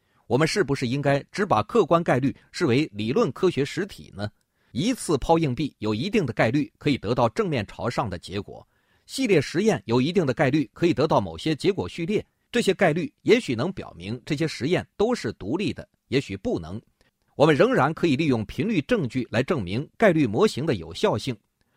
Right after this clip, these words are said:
这被称作概率论的倾向性观点。它似乎与法国数学家弗雷歇的观点不谋而合。弗雷歇认为，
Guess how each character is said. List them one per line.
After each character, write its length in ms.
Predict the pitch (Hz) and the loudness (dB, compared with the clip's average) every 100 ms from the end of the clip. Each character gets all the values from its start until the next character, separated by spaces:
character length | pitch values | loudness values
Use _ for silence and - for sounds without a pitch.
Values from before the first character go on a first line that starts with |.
| _ | _
这 100 | 127 | 4
被 100 | 139 | 4
称 200 | - 175 | 4 0
作 160 | 165 123 | 0 2
概 180 | - 196 | 4 4
率 140 | 170 | 4
论 160 | 175 131 | 2 2
的 100 | 110 | 0
倾 240 | - 226 | -2 -4
向 220 | 226 143 | 0 0
性 180 | 110 95 | 0 -6
观 200 | 104 110 | -4 -4
点。 200 | 87 62 _ _ _ _ _ | -6 -16 _ _ _ _ _
它 160 | - 143 | 2 2
似 160 | - | 2
乎 220 | 131 156 | -2 0
与 160 | 107 147 | 2 0
法 280 | - 71 - | 0 -8 -6
国 160 | 104 135 | -4 -2
数 180 | 226 | -4
学 160 | 131 101 | -4 -4
家 260 | 127 123 123 _ | -2 -2 -4 _
弗 160 | _ 156 | _ 2
雷 140 | 165 | 4
歇 240 | 185 208 226 | 2 0 0
的 80 | - | 2
观 220 | 143 123 | 0 -2
点 200 | 85 - _ | -6 -14 _
不 160 | 220 90 | -2 2
谋 180 | 120 | 2
而 120 | 127 151 | 2 0
合。 280 | - 120 - _ _ _ _ | -2 -4 -4 _ _ _ _
弗 160 | _ 151 | _ 4
雷 120 | 160 | 4
歇 220 | 160 185 | 4 2
认 180 | 180 107 | 2 0
为， 220 | 82 107 | -2 -6